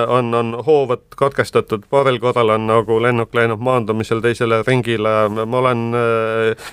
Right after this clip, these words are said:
ma, mul on isegi nagu olnud teatud selline huvi, et lennata nii-öelda ohtlikesse lennujaamadesse,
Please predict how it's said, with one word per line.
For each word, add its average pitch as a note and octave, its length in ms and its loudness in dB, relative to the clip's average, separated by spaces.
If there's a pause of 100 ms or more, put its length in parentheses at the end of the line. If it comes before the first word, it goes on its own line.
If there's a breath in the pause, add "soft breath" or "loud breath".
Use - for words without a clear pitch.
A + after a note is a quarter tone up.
ma, C#3+ 120 2
mul F3 440 0
on D3+ 60 2
isegi B2+ 240 0
nagu B2+ 220 0
olnud B2 400 0
teatud B2+ 280 -2
selline A#2 360 0
huvi, C3+ 360 2
et G2+ 120 -4
lennata A2+ 540 2
nii-öelda A2 440 2 (540)
ohtlikesse - 640 -2
lennujaamadesse, G#2+ 960 0